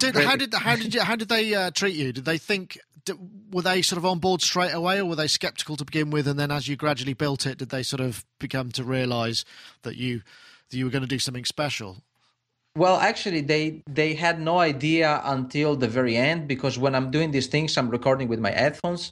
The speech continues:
Speaker 2: So I was just, uh, I had a click in my headphone, and I was, uh,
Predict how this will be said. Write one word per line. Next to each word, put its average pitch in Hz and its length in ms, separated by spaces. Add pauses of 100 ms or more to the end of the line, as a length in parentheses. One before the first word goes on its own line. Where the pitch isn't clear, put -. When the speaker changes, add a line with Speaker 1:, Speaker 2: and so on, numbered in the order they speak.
Speaker 2:
So 143 240
I 123 180
was 135 220
just, 143 400
uh, 117 480 (180)
I 123 100
had 131 220
a 117 100
click 147 340 (200)
in 139 120
my 120 80
headphone, 131 480 (360)
and 131 120
I - 20
was, 131 260
uh, 113 280